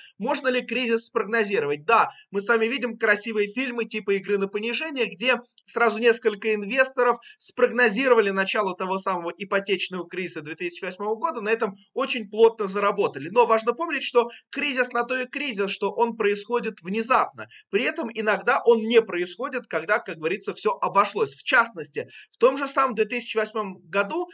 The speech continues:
главным триггером для падения рынков ценных бумаг стало банкротство банка Lehman Brothers.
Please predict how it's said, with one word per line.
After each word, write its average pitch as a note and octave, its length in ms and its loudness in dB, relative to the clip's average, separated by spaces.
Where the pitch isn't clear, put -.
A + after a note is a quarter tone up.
главным A#3+ 480 2
триггером G3 580 -2
для F3 340 2
падения G3+ 460 0
рынков F#3 320 -8
ценных G3 320 -6
бумаг D4 280 2
стало C4 340 2
банкротство A#3+ 760 0
банка A#3 420 2
Lehman A#3+ 280 -2
Brothers. F#3+ 600 2